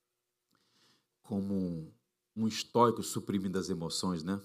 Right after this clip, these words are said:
Tá no meio do engarrafamento, assim, não tá muito bom esse engarrafamento. Eu acho que pode demorar até mais meia hora. Não é uma vocação pra estupidez, não é um chamado pra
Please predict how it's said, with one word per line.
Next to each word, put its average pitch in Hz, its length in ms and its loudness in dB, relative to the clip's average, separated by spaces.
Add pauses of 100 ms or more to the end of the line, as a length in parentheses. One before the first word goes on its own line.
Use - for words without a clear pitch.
(120)
Tá 98 80 2
no 92 80 -2
meio 104 140 0
do 107 40 -2
engarrafamento, 92 680 -6
assim, - 160 -6
não 90 140 -6
tá 87 160 -6
muito 98 320 -4
bom 85 160 -4
esse 82 120 -6
engarrafamento. 78 580 -6
Eu - 20 2
acho - 80 -4
que - 80 -4
pode 90 220 2
demorar 92 280 4
até 127 200 4
mais 98 180 -4
meia 87 220 -6
hora. 76 260 -6 (960)
Não 135 180 6
é 160 40 10
uma 147 100 8
vocação 107 520 2
pra 92 120 -2
estupidez, 78 720 -4
não 95 160 -4
é - 20 0
um 113 80 -2
chamado 95 500 0
pra 85 440 -4